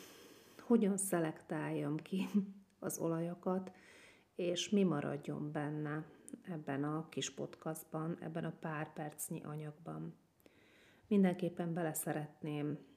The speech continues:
még sorolni a bergamotot. Nos, a bergamot egy olyan eszenciális olaj, ami az önértékelésünket helyezi elsődlegessé.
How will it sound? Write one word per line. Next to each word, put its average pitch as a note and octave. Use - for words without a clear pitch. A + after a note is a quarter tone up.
még E3+
sorolni D#3+
a E3
bergamotot. D#3+
Nos, A3
a G#3+
bergamot G3
egy F#3
olyan G3
eszenciális E3+
olaj, F3+
ami G3
az F#3+
önértékelésünket D3+
helyezi D#3+
elsődlegessé. -